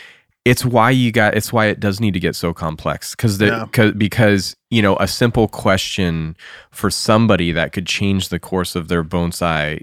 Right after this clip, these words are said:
Speaker 1: trajectory, success or failure, uh, saving a beloved tree or having it die, and s-, you, you know, that might be one question for somebody, but somebody's gotta be answering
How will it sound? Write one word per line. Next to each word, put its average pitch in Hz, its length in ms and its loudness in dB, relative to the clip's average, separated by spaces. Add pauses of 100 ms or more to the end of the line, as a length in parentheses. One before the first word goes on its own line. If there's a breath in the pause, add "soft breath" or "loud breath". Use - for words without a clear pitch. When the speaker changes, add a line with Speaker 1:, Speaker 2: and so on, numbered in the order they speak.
Speaker 1:
trajectory, 90 800 0
success - 760 -2
or - 160 -4
failure, 90 800 -2 (420 loud breath)
uh, 82 380 0 (100)
saving 95 440 0
a 85 80 0
beloved 85 500 -4
tree 90 160 -2
or 80 100 -2
having 85 320 -4
it 76 140 -8
die, 85 220 -2
and 104 180 -2
s-, - 80 -14 (140)
you, 104 200 0
you 101 140 0
know, 87 100 2
that 104 220 2
might 107 180 0
be 98 80 -2
one 98 300 0
question 85 400 -4
for - 140 -12
somebody, 92 500 -4
but 90 260 -4
somebody's 101 440 -2
gotta 85 200 -2
be 87 160 -8
answering 85 640 -6